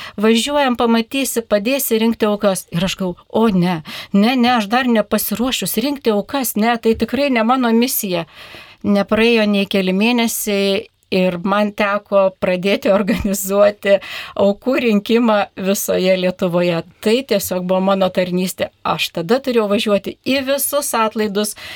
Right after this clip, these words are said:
susipažinti su žmonėmis, susipažinti su savanoriais. Štai kaip viskas pasikeičia. Matot, tai yra tikrai dangaus malonė.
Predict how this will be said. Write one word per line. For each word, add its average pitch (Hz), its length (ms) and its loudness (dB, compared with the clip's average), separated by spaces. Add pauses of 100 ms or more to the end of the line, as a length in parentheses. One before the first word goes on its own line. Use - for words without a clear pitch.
(120)
susipažinti 254 1080 -2
su 247 200 -4
žmonėmis, 214 840 2
susipažinti 220 760 0
su 196 140 -6
savanoriais. 196 720 0 (360)
Štai - 380 -2
kaip 226 420 0 (160)
viskas 226 560 -2
pasikeičia. 226 800 -2
Matot, 226 360 -2
tai 226 220 2
yra 226 140 2
tikrai 220 680 2
dangaus 202 640 0
malonė. 208 560 2